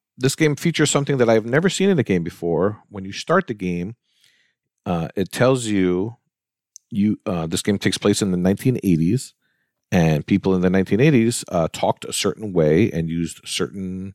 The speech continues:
uh, slurs and vocabulary that is, uh, not, uh, uh, used today, thankfully, as much. <laughs> And, uh, you, but, but he said he wanted to address that and, and make it authentic. So you can choose to play with,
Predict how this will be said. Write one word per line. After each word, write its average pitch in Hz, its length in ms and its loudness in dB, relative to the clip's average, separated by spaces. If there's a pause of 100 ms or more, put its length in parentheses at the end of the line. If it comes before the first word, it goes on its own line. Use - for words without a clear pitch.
(480)
uh, 78 200 2
slurs 87 800 0
and 82 240 -2
vocabulary 85 580 0
that 82 380 2
is, 80 240 -4
uh, 73 180 -6
not, 82 320 -2 (140)
uh, 80 420 -2 (1040)
uh, 78 300 -2 (920)
used 95 360 4
today, 82 500 0 (160)
thankfully, 87 640 -2
as - 180 -16
much. 82 320 -8 (520)
<laughs> - 120 -8
And, 104 540 2
uh, 95 80 2
you, 90 220 -4
but, 92 240 -8 (420)
but 92 100 -4
he 92 80 -2
said 98 160 2
he 92 80 2
wanted 90 300 -2
to 107 100 -2
address 90 340 -2
that 92 320 2
and, 82 540 -12 (800)
and 78 180 -6
make 80 140 -2
it 90 80 -2
authentic. 147 500 0
So - 140 -8
you 90 160 -6
can 123 300 -2
choose 131 240 -6
to 113 80 -10
play 107 320 0
with, 95 340 -6